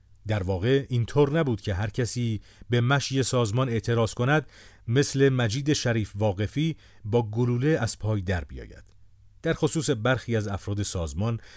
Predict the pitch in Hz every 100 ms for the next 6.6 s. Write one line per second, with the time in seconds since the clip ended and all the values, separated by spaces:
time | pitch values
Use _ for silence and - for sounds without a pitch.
0 | - 107 117 113 120 113 117 - 160 127
1 | 113 135 123 117 104 101 98 135 120 95
2 | 92 85 76 67 123 139 - - - 87
3 | 101 104 135 - 127 107 101 87 - 107
4 | 107 131 101 78 69 65 - - - -
5 | - - - - 165 185 180 139 135 107
6 | 95 82 69 - 67 -